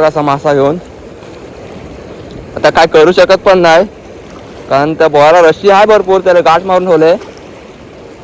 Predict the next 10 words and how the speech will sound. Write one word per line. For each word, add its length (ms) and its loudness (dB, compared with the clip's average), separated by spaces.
आणि 320 0
मासा 420 0
बोया 260 4
घेऊन 220 2
चालला 240 2
आतमध्ये. 380 0
ह्या 120 0
इथं 200 2
ठेवलेला 260 4
मेरेला 440 4